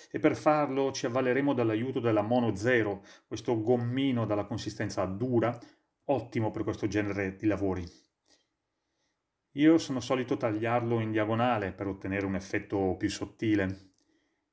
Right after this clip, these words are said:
Quello che dobbiamo fare è creare l'effetto del pelo, in questo caso con movimenti pressoché casuali, essendo questa una barba piuttosto mossa. Il gommino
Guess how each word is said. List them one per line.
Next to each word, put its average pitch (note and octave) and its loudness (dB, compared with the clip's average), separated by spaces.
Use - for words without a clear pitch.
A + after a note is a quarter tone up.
Quello F3 6
che E3 4
dobbiamo C#3 4
fare A#2+ -2
è C3+ -6
creare C#3 0
l'effetto B2 -2
del G2+ -2
pelo, G2 -4
in C3 -4
questo A#2 0
caso A2+ -4
con A2+ -6
movimenti A2 2
pressoché - -4
casuali, G#2+ 2
essendo A#2+ -2
questa A#2 -2
una G2 -4
barba G#2 0
piuttosto G2+ -6
mossa. G2+ -4
Il C3 -8
gommino E3+ 4